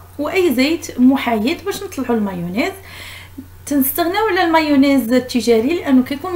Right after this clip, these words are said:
مضاف ليه الملح، والملح ما ماشي مزيان للشعر.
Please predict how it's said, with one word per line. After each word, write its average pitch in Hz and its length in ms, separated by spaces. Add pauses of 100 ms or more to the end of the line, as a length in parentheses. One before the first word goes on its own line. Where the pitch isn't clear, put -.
مضاف 269 280
ليه 240 140
الملح، 262 380
والملح 277 500
ما 226 440
ماشي 240 260
مزيان 220 440
للشعر. 277 520